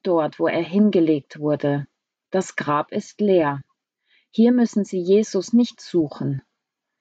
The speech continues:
Genau dies sollen sie möglichst schnell den anderen Jüngern von Jesus mitteilen und so als Zeuginnen vom leeren Grab zu Botschafterinnen werden.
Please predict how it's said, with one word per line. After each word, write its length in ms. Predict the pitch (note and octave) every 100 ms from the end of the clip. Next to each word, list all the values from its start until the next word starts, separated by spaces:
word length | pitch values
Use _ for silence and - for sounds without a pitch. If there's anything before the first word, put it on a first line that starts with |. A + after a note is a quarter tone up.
| _
Genau 440 | - E3 E3 G3 B3 -
dies 500 | A#3 G3 D3+ - - _
sollen 360 | _ F#3 E3+ E3
sie 140 | E3
möglichst 580 | D#3+ E3 F3+ A#3 A3+ -
schnell 360 | - E3 D#3 F#3
den 160 | G#3+
anderen 380 | - F3 G3 G#3
Jüngern 360 | F#3 E3+ F3 G3
von 180 | -
Jesus 440 | F#3 F3+ F3+ G#3+ -
mitteilen 760 | A#3+ - - D3+ D3 D3+ D3+ - - -
und 160 | F#3+ F#3+
so 320 | - C#4 C#4
als 320 | - E3+ -
Zeuginnen 600 | - G#3 G#3+ A#3 A3 A3
vom 220 | A3 E3+
leeren 400 | D#3 E3+ G3 G#3+
Grab 420 | - - D#3+ D#3+ -
zu 120 | - -
Botschafterinnen 960 | E3+ D#3 - C#3+ - D3+ D3 D#3 D3+ C#3+
werden. 460 | C#3 C3+ C#3 C#3